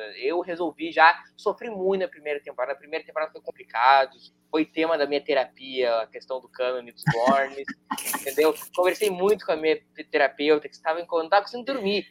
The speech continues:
pensando no, no problema do cânone, entendeu? Ah, mas, enfim, tá resolvido. Isso é um problema resolvido já. Podem fazer o que quiserem no episódio dez. Inclusive, o Jim pode ver os Gorns, pra mim, canonicamente, não tem nenhum problema.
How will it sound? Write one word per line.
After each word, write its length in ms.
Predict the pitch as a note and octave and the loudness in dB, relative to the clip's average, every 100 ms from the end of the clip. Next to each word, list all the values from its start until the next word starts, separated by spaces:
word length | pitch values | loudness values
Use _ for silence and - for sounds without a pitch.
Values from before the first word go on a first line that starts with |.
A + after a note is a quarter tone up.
| _ _ | _ _
pensando 400 | D#3+ D3 D3 C#3 | -2 -2 -2 -4
no, 240 | C#3 C3+ B2 | -4 -8 -8
no 480 | D3+ C#3+ D3 C#3 | -14 -2 0 0
problema 300 | B2 C3 C#3 | 0 0 2
do 120 | B2 A#2+ | -2 -6
cânone, 600 | B2+ C3+ C#3 B2+ A#2+ A#2+ | 0 4 4 0 -6 -8
entendeu? 480 | A2+ B2 D#3 D3 - _ _ _ - | -10 0 2 2 -2 _ _ _ 0
Ah, 280 | C3+ C3+ C#3 | 4 4 6
mas, 360 | G#3 B3+ - F#3+ | 4 4 -4 -14
enfim, 380 | G3 F3 C#3+ C3+ | -14 -8 -10 -2
tá 80 | D#3 | 0
resolvido. 720 | E3+ D#3 D#3 C3+ D3 C3 B2+ A#2+ | 0 -2 -4 -2 -4 -4 -20 _
Isso 160 | - | -10
é 40 | D3 | -8
um 60 | |
problema 260 | C#3+ C#3+ C#3+ | -6 -8 -6
resolvido 500 | C#3 B2+ A#2+ C3+ A#2+ | -8 -10 -14 -16 -6
já. 320 | A#2 B2+ C#3 _ _ _ | 2 2 2 _ _ _
Podem 320 | D#3+ F3+ E3+ | 6 6 2
fazer 180 | D3+ D3 | -6 -6
o 60 | |
que 140 | D3+ D3+ | -8 -14
quiserem 420 | C3+ B2+ C3+ C#3+ | -12 -2 2 0
no 80 | C3+ | -2
episódio 400 | B2 - B2+ - | -12 -4 -4 0
dez. 200 | D3 E3+ | -2 -2
Inclusive, 260 | D#3+ E3 E3 | -10 -12 -12
o 20 | |
Jim 140 | E3+ | -12
pode 220 | - E3 - | -4 -4 -4
ver 80 | |
os 120 | D3+ - | -12 -2
Gorns, 320 | C3 C#3 C3+ | -2 -2 -6
pra 160 | _ B2+ | _ -16
mim, 100 | B2+ | -8
canonicamente, 720 | B2+ C3 C3 B2 B2 C#3 _ _ | -6 -6 -8 -10 -12 -16 _ _
não 240 | C#3+ F3+ | 0 0
tem 160 | F#3+ E3+ | 0 -6
nenhum 180 | D#3+ D3 | -6 -10
problema. 420 | - C3+ A#2 A2+ | -6 -4 -4 -10